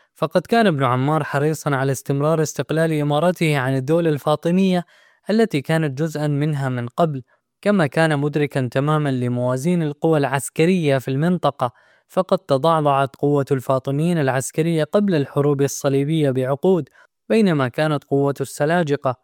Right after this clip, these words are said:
رغم كل انشطاراتها قوة صاعدة واعدة. لقد فهم أمير طرابلس روح عصره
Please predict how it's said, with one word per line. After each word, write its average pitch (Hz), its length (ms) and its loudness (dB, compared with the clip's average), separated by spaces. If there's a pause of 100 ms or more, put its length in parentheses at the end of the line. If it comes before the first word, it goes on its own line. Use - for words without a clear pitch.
(380)
رغم 175 360 2
كل 214 320 2
انشطاراتها 131 1120 0 (420)
قوة 156 480 2
صاعدة 175 600 -2
واعدة. 110 540 -2 (180)
لقد 156 300 -2
فهم 196 380 2
أمير 143 380 0
طرابلس 147 720 -2
روح 143 260 -2
عصره 123 540 -4